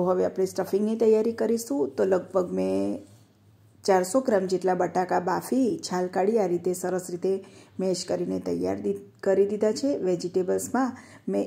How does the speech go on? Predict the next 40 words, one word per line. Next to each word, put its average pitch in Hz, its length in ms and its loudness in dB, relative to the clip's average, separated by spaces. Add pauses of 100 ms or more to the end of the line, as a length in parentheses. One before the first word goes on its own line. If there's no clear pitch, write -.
એક - 240 2
ડુંગળી 196 460 2
એકદમ 196 380 -2
બારીક 190 320 -2
ચોપ 190 240 0
કરી 202 240 2
છે, 269 240 -2 (480)
એક 190 220 2
કેપ્સિકમ 190 520 -2
એકદમ 202 300 -2
બારીક 202 300 2
ચોપ 208 260 -2
કરી 208 180 4
દીધું 214 260 0
છે, 254 220 -2
બે 190 240 4
મીડિયમ 185 300 0
સાઇઝના 185 360 -2
ગાજર 180 400 -2
પણ 220 200 -2
છાલ 175 300 -4
કાઢી, 190 360 0
છોલી 190 500 0 (520)
અને 180 240 -2
આ 180 180 -4
રીતે 180 320 2 (540)
ધોઈ 190 340 8
અને 190 160 0
પછી 190 340 -4
બારીક 185 420 -2
ચોપ - 240 -6
કરી 165 220 -6
દીધા 160 240 -8
છે. - 160 -10 (140)
એક 233 200 4
નંગ 226 260 0
મેં 254 180 4
બીટ 175 260 -2
લીધું 165 260 -2
છે, 165 180 -4